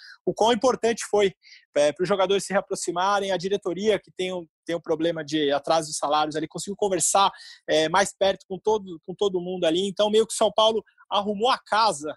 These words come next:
entre aspas, aí, pra essa, pra essa retomada do Paulistão, e, e acho que pode ser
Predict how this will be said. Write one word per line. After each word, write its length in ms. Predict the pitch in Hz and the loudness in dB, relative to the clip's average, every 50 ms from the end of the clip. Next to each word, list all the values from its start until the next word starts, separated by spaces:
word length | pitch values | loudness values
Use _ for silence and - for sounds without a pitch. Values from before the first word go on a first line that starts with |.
| _ _ _ | _ _ _
entre 300 | 165 165 _ - 160 160 | -20 -20 _ -4 0 2
aspas, 400 | 165 170 - - - 160 147 147 | 2 2 0 -4 -12 -12 -8 -6
aí, 240 | 147 156 170 190 - _ - - _ _ _ | -6 -6 -6 -6 -8 _ -20 -20 _ _ _
pra 220 | - 180 180 180 180 | 0 2 2 4 2
essa, 480 | 190 185 - - 208 196 196 190 175 - | 2 0 -2 -2 0 0 2 0 0 -2
pra 100 | - 170 | -2 -2
essa 220 | 175 175 - 208 190 | -2 -2 0 -2 -2
retomada 600 | 185 190 - - 214 185 180 175 180 185 185 180 | -2 -2 -4 -4 -6 -4 -2 -2 -2 -2 -2 -6
do 120 | 170 175 | -12 -8
Paulistão, 760 | - 170 160 160 170 - - _ - 165 165 175 190 202 202 | -2 -2 -2 -2 -2 -8 -10 _ -4 -4 -2 -2 -4 -4 -4
e, 400 | 196 202 202 196 185 180 160 156 | -6 -4 -4 -4 -4 -6 -6 -2
e 60 | 156 156 | 0 0
acho 180 | 160 160 - | 0 0 -2
que 60 | _ _ | _ _
pode 240 | - 185 190 - - | -4 -4 -2 -2 -6
ser 360 | - - 190 190 185 156 | -8 -4 -4 -4 -4 -6